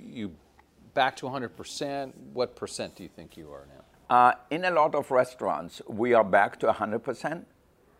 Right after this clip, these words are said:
Speaker 2: Maui, for example, Spago Maui is doing better than ever.
Speaker 1: Mm.
Speaker 2: Las Vegas is off the charts. It's really busy. Uh, the hotel's making record profits.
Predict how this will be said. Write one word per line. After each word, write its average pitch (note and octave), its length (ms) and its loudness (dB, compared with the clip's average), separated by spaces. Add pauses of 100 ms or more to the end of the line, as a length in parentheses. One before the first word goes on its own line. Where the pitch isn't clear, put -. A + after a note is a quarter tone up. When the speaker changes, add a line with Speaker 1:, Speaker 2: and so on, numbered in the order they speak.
(140)
Speaker 2:
Maui, B2 600 2
for - 180 0
example, F2 320 -6
Spago B2 380 -2
Maui G#2+ 300 -2
is G2+ 80 -8
doing G#2+ 220 -4
better A2+ 240 2
than G#2 180 -4
ever. A2 340 -2
Speaker 1:
Mm. - 800 -12
Speaker 2:
Las A2+ 280 2
Vegas B2+ 540 0
is G#2 200 -6 (120)
off - 200 0
the F#2 120 -6
charts. - 480 -4 (640)
It's F#2 300 -6
really A2+ 640 -2
busy. F#2 540 -4 (540)
Uh, E2 360 0
the F2 140 -10
hotel's A2+ 520 0
making G2 400 -8
record E2 400 -4
profits. F#2+ 520 -2